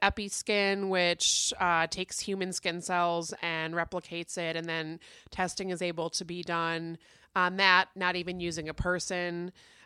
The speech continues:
Uh, so it's just, it's more efficient, uh, and in the end, because you're working with actual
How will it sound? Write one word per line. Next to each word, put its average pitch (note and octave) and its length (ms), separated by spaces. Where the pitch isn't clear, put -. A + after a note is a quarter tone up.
Uh, F3 320
so G3+ 380
it's G3+ 220
just, - 300
it's - 120
more A#3+ 220
efficient, A#3 760
uh, F#3 580
and F#3 600
in A3 160
the G#3+ 140
end, G3+ 360
because F#3+ 340
you're F#3+ 120
working F#3 420
with E3 340
actual F3 840